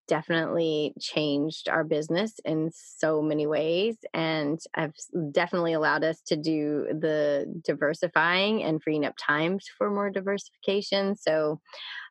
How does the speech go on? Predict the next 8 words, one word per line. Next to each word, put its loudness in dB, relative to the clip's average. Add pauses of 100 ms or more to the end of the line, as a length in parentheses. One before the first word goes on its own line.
(100)
I 0
love -2
Acuity. -4
I'm 0
definitely -2
a -4
big -4
fan. -4